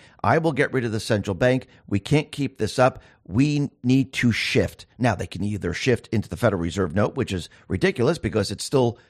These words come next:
controlled by the central bank, or they can move into another type of currency. Now, look at El Salvador, for example. They decided, "Okay,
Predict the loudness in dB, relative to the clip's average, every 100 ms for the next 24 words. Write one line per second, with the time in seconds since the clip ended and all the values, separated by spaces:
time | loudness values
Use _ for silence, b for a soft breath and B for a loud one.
0 | b b -4 4 4 4 2 2 2 2
1 | 2 0 0 2 4 4 0 b b b
2 | _ _ -2 0 0 0 2 2 2 0
3 | -4 -4 -4 0 2 2 -2 b b _
4 | 2 4 4 2 0 0 0 0 2 2
5 | -2 -6 -6 -4 -4 0 2 2 2 0
6 | 0 0 0 -2 -6 -6 -8 -4 -2 -2
7 | B B B 0 2 2 0 4 2 2
8 | -2 -2 2 2